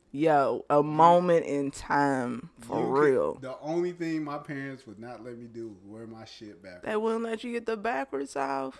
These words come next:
Speaker 2: They would not
Speaker 1: We,
Speaker 2: let me
Speaker 1: I was
Speaker 2: take
Speaker 1: in
Speaker 2: it off.
Speaker 1: elementary school, and I think it was, like, one of those spirit weeks that they randomly come up
Speaker 2: Yeah.
Speaker 1: with. And I went, I had to, I went to school
Speaker 2: And that's when I was
Speaker 1: with,
Speaker 2: trying to
Speaker 1: yeah,
Speaker 2: do it.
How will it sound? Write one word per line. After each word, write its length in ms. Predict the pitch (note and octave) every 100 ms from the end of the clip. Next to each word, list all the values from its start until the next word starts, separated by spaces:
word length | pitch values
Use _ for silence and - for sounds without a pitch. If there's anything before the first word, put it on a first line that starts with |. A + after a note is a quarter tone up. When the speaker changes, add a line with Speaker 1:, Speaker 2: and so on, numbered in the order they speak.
| A2+
Speaker 2:
They 60 |
would 260 | A2+ G2 G2+
not 320 | A2+ A#2+ -
Speaker 1:
We, 180 | E3+ A3+
Speaker 2:
let 60 |
me 60 | C3
Speaker 1:
I 80 | F#3
was 160 | A3+ G3+
Speaker 2:
take 80 | G3
Speaker 1:
in 40 |
Speaker 2:
it 40 |
off. 40 | F#3
Speaker 1:
elementary 680 | F#3+ F#3+ F#3 G3 - F3+ F3
school, 420 | - - D#3+ D#3
and 160 | C3+ D3
I 60 |
think 260 | D#3+ D#3 C#3
it 80 | C3+
was, 420 | D3 C#3 C3 -
like, 100 | C3
one 140 | C3+ C#3+
of 80 |
those 160 | C3+ C3+
spirit 500 | - - C#3+ C#3+ C3
weeks 300 | C3 C#3 -
that 140 | - C3+
they 160 | A#2+
randomly 480 | B2 B2 B2+ A2+ C3
come 340 | - C3 B2+
up 120 | A#2+ A#2+
Speaker 2:
Yeah. 80 | C3
Speaker 1:
with. 260 | C3+ A#2+ - _
And 420 | D3 C#3 C3+ A#2 - _ -
I 160 | D3
went, 240 | D3+ D#3 C3
I 80 | D3+
had 160 | C#3
to, 100 | C#3+ -
I 60 | D3+
went 220 | D#3+ D#3+
to 120 | -
school 460 | D#3 - F#3 F3 D3+
Speaker 2:
And 60 | D3
that's 180 | D#3 D3
when 100 | D#3
I 120 | D#3
was 100 | D3
Speaker 1:
with, 100 | E3+
Speaker 2:
trying 100 | E3 E3
to 40 |
Speaker 1:
yeah, 240 | G3 A3+ A3+ F#3+
Speaker 2:
do 60 |
it. 160 | E3 -